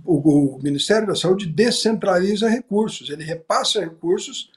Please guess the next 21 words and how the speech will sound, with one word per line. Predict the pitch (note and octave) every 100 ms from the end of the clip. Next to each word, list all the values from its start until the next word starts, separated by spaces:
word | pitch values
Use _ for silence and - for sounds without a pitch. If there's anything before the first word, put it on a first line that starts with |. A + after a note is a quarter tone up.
| _ _ _
para | F#3 F#3+
que | G#3+
estados | - F3 F#3 D#3+
e | G3+
municípios | G3+ G3 - F#3+ - -
possam | - G3+ G3 G3+
executar | G3 G3+ - F#3+ A3+
ações | G#3+ - D3 C#3
de |
saúde. | - A#2+ - - _ _ _ _ _ -
É, | C#3+ C3+
não | C3 E3+ G#3+
é |
responsabilidade | B3 A3+ F#3+ E3+ E3+ D3 D3 D#3
do | C#3
Ministério | C#3 - C3
da | B2+
Saúde | - C#3 F#3+ G3
executar | E3 F#3+ D#3+ F3 G3
essas | F#3 - C#3
ações. | C3+ - B2 G2+ -